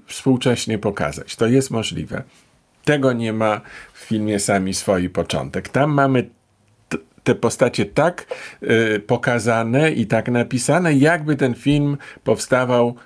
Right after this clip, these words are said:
w latach siedemdziesiątych, późnych sześćdziesiątych, siedemdziesiątych. To myślę, że jest coś, co ja bym jednak, y, y, spróbował coś tutaj zrobić, że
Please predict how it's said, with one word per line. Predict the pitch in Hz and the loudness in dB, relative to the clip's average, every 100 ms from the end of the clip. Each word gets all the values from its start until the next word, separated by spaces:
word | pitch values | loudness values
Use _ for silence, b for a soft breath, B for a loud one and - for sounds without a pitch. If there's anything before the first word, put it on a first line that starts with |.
| _ | _
w | 123 | -2
latach | 113 117 113 104 104 | 2 2 0 -2 -2
siedemdziesiątych, | - 107 98 92 80 73 69 - - - _ _ _ _ _ _ _ - | -2 0 0 -2 -4 -4 -8 -12 -16 -20 _ _ _ _ _ _ _ 0
późnych | 120 107 98 | 2 2 -2
sześćdziesiątych, | - 90 87 87 117 113 107 87 | -2 -2 -2 0 0 0 -4 -4
siedemdziesiątych. | 95 90 90 80 - - - 135 - B B B _ | -2 -2 -2 -4 -6 -6 -10 -16 -14 B B B _
To | 294 311 | 0 2
myślę, | 226 202 156 143 175 185 - - | 2 2 4 6 6 4 0 -4
że | 113 139 151 156 - | 0 4 6 4 4
jest | 139 135 - - | 4 4 -4 -2
coś, | - 170 | 2 4
co | - 147 | 4 2
ja | 143 135 | 2 4
bym | 135 131 127 127 - | 4 4 2 -2 -4
jednak, | 120 120 117 117 107 - - | 2 4 4 2 0 -6 -2
y, | |
y, | 110 107 104 - 104 101 - - | 2 4 2 2 0 0 -2 -8
spróbował | - 117 113 120 104 98 | 0 2 4 2 2 0
coś | 87 92 - | -2 -6 -6
tutaj | 85 95 90 | -2 0 2
zrobić, | 98 78 69 - - | 2 0 -4 -10 -2
że | 117 | 0